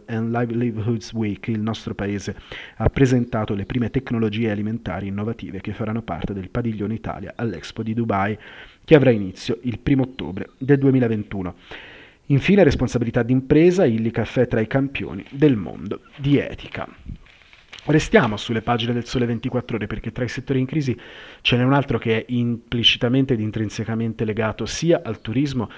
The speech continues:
che al mondo del vino e a quello del food, ossia il settore dei matrimoni, che si porta ovviamente dietro una buona fetta di turismo e un'altra fetta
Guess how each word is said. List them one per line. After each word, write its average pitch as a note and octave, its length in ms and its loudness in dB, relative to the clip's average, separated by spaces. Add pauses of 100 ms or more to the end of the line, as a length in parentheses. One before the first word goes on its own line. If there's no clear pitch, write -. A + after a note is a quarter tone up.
(220)
che B2+ 140 0
al A2+ 80 2
mondo A2 220 0
del G2 180 -2
vino C#3 400 0
e A2+ 180 -2
a G#2 120 -2
quello G#2+ 220 -4
del G2+ 180 -2
food, F#2+ 520 -12
ossia A2 460 -2
il A#2+ 100 -12
settore A2+ 400 -2
dei G#2 160 -6
matrimoni, G#2 640 -2 (280)
che A2 120 -8 (240)
si - 220 -10
porta G#2+ 320 -4
ovviamente G#2 380 -4
dietro G#2 500 -4 (520)
una A2+ 200 -2
buona B2 300 4
fetta A#2 580 -2
di G2+ 300 -6
turismo D3 600 0
e D#3 180 4
un'altra A2 500 0
fetta F#2+ 500 -8